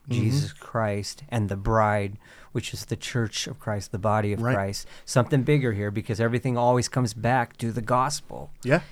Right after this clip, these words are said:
Speaker 2: including this passage, which is
Speaker 1: Absolutely.
Speaker 2: often read at wedding,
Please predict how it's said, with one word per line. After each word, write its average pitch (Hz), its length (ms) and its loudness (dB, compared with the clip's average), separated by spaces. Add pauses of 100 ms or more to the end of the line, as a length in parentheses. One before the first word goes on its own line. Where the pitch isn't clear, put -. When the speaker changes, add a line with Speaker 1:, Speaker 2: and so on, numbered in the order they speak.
Speaker 2:
including 110 420 0
this 110 200 -2
passage, 143 880 -4
which 113 320 2
is 123 160 6
Speaker 1:
Absolutely. - 20 10
Speaker 2:
often 123 280 6
read 135 200 8
at 98 140 0
wedding, 113 480 0